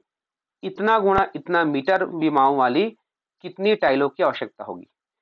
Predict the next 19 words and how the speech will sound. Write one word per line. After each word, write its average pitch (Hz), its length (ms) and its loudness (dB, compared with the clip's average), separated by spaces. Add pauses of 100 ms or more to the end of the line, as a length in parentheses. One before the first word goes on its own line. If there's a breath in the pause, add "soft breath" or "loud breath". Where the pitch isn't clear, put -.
(180)
देखो, 208 160 -2
अभी, 214 180 0
अभी 208 260 2
हमने 196 340 2 (200)
हाल 160 380 0
में 214 140 2
जो 190 140 2
है 180 260 0 (140)
इसी 170 200 -10
प्रकार 180 320 0
से 180 120 -6
प्रश्नों 156 360 -4
का 196 240 0 (380 loud breath)
अभ्यास 143 320 0
कराया, 123 200 0
जिसमें 170 460 -2 (420)
आंगन 156 360 2
के 190 120 -2
क्षेत्रफल 165 600 -4